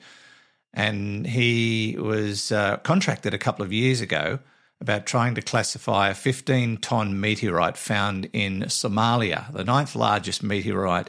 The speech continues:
ever found. And he said, "In the course of doing the classification, describing this new rock for science, I came across some inclusions, some potentially,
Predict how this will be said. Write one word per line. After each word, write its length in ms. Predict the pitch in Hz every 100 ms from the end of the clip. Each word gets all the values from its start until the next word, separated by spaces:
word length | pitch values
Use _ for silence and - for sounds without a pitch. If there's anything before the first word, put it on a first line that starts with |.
| -
ever 340 | 110 98 95 -
found. 600 | - 120 120 92 - - - - - - - _ -
And 160 | 117
he 60 | 113
said, 260 | - 147
"In 140 | 139 151
the 80 | 143
course 380 | 180 180 180
of 120 | 143 120
doing 300 | 139 131 117
the 80 |
classification, 920 | 110 117 - 98 - 135 139 - 98 101
describing 680 | 107 - 123 120 110 107
this 180 | 95 -
new 260 | 107 98 92
rock 260 | 104 -
for 100 | -
science, 600 | 110 135 131 101 98 - - - _
I 80 | 120
came 300 | - 143 180
across 320 | - 123 -
some 480 | - 113 110 110 107
inclusions, 920 | 123 117 - 143 135 98 85 - - 208
some 260 | - 113
potentially, 960 | 98 110 143 131 - 127 117 110 113 -